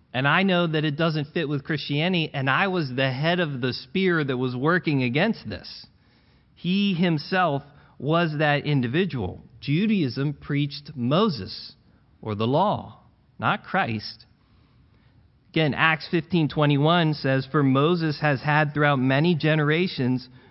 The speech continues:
those who preach him in every city, being read in the synagogues every Sabbath." Paul says, "I,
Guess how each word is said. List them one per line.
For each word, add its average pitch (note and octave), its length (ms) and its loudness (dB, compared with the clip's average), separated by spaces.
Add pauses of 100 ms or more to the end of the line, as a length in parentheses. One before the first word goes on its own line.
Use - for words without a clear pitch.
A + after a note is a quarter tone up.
(140)
those D#3 460 2
who F#3+ 220 0
preach E3+ 420 -2
him F3 480 2
in C#3+ 200 2
every F3+ 320 0
city, B2+ 580 -2 (320)
being D3+ 260 2
read D3+ 280 2
in F#3 120 2
the F3 80 2
synagogues C#3 640 0
every D3+ 240 0
Sabbath." F#3 440 -4 (1080)
Paul D#3 180 0
says, D#3 380 0 (320)
"I, G3+ 520 0